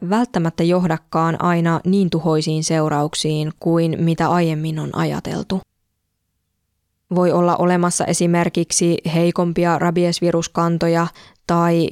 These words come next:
geneettisiä ominaisuuksia, jotka suojaavat vakavalta taudilta. Selviytymistapaukset ovat silti äärimmäisen harvinaisia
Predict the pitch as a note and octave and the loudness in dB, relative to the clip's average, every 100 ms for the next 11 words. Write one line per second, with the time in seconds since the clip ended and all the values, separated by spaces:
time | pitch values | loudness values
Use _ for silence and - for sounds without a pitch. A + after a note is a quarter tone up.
0 | - F#3+ G#3 F#3 - E3 E3+ E3 F3+ F#3 | -2 0 2 0 0 -2 -2 0 0 2
1 | E3+ E3 E3 E3+ E3 - E3 D#3+ - E3+ | 2 0 2 0 0 0 0 0 0 0
2 | E3 - E3+ G#3 G#3+ E3+ D#3 D#3+ E3 E3 | 0 -2 -2 2 2 2 0 -2 -4 -4
3 | E3 D#3+ D3 D3+ D3+ D3+ C#3+ - D#3 - | -4 -2 -4 -4 -6 -4 -2 -2 -4 -6
4 | F#3 - - _ _ _ _ _ _ _ | -6 -6 -12 _ _ _ _ _ _ _
5 | _ _ _ _ _ _ _ - G#3 F3 | _ _ _ _ _ _ _ -4 0 2
6 | F3 F3 F3 - F3 F3 E3+ - F3 - | 0 0 0 -2 -2 0 0 0 -4 -2
7 | F3 F3 - F3+ F3+ E3 F3 - F#3+ G3+ | -2 -2 -2 0 0 0 -2 -2 0 2
8 | F3+ E3 D#3+ E3 D#3 D#3+ D#3 D#3 D3+ D3+ | 2 0 0 0 0 0 0 -2 -2 -4
9 | D#3 F3+ F3 F#3 | -4 -2 -2 -4